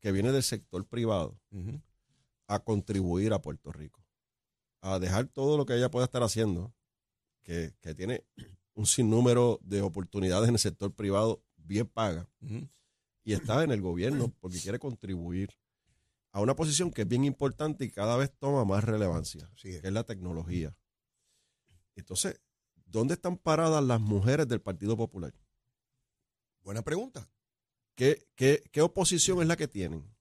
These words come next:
Speaker 1: ¿Dónde están? ¿Por qué? Yo le pregunto a la senadora mía del Distrito de Arecibo, a Elizabeth, do-,
Speaker 2: Mm.
Speaker 1: ¿por qué en contra?
Speaker 2: Sí, sí.
Speaker 1: ¿Pero por qué? Porque, ah, no tiene la preparación académica, ah, que no tiene el expertise, bueno, que es que tiene unas situaciones personales, porque siempre le buscan todo.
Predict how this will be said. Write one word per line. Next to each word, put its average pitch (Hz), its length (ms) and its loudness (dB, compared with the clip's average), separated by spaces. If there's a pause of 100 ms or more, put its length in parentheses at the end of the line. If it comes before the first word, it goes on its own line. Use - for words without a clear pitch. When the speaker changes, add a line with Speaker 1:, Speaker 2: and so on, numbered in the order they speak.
(360)
Speaker 1:
¿Dónde 156 240 0
están? 80 340 -8 (440)
¿Por 208 240 0
qué? - 260 -10 (640)
Yo 104 100 -6
le 127 80 0
pregunto 160 300 2
a 160 40 4
la 147 60 4
senadora 127 400 0
mía 139 200 0
del 131 100 2
Distrito 117 300 -4
de 120 100 0
Arecibo, 80 340 -4 (160)
a - 80 -10
Elizabeth, 90 400 -4 (140)
do-, 98 180 -6
Speaker 2:
Mm. 90 80 -14 (460)
Speaker 1:
¿por 123 180 2
qué 165 120 -2
en 165 80 0
contra? 98 440 -6 (220)
Speaker 2:
Sí, 131 100 -10
sí. 131 220 -12 (100)
Speaker 1:
¿Pero 120 160 -2
por 160 160 0
qué? 156 200 2
Porque, 92 300 -4
ah, 113 100 0
no 107 120 0
tiene 107 160 -2
la 107 40 2
preparación 95 420 -2
académica, 95 640 -4 (560)
ah, 117 140 2
que - 140 -4
no 107 120 2
tiene 110 460 4
el 101 80 2
expertise, 110 680 -4 (480)
bueno, 135 220 2
que 107 80 -4
es 101 60 -6
que 127 100 -6
tiene 127 160 -2
unas 123 120 2
situaciones 110 460 -4
personales, 104 640 -2
porque 101 140 -2
siempre 120 240 -2
le 151 60 0
buscan 147 280 -6
todo. - 300 -8